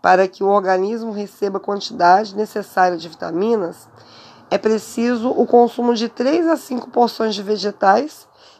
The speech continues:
e duas a quatro de frutas todos os dias.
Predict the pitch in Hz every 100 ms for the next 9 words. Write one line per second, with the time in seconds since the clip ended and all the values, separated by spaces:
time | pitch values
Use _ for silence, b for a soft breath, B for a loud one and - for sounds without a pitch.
0 | _ 220 202 247 269 294 285 240 214 220
1 | 233 262 _ b b b b 202 254 -
2 | 254 247 233 - - 247 269 302 339 269
3 | 185 175 160 - -